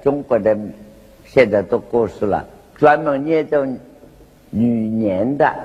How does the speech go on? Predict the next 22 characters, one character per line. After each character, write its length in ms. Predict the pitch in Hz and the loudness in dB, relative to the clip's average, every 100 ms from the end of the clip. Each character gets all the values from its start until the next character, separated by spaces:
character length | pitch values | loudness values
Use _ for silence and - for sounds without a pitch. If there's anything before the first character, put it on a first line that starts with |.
| - - - - - | -16 -20 -20 -16 -2
女 380 | 131 120 107 | 2 2 0
音 280 | 120 151 151 131 | 0 0 0 -4
的， 120 | 120 - - - - - - - | -6 -8 -20 -20 -20 -20 -20 -4
啊， 340 | 101 101 80 - - - - - - | 2 2 2 -6 -16 -20 -20 -20 0
这 160 | 113 104 | 2 4
个 460 | 104 85 80 67 60 - - - - | 2 0 -2 -6 -12 -20 -20 -16 -2
大 220 | 92 92 | 0 0
学 260 | - 95 98 | 0 0 2
在 180 | 107 | 2
教 240 | 98 107 95 | 2 0 0
师 160 | - 90 | -2 -4
教 300 | 107 110 90 | 2 2 0
育 100 | 82 | -4
院 380 | 85 107 117 - - - - _ | -4 -2 -2 -4 -14 -20 -20 _
做 180 | 151 120 | 2 2
了， 160 | 107 - - | 0 -6 -4
做 140 | - 135 | 0 2
了 200 | 120 107 | 2 -2
一 80 | 107 | -4
首 140 | 127 117 | -2 -2
民 280 | 120 107 87 | -2 -6 -6
歌。 300 | 104 113 | 0 2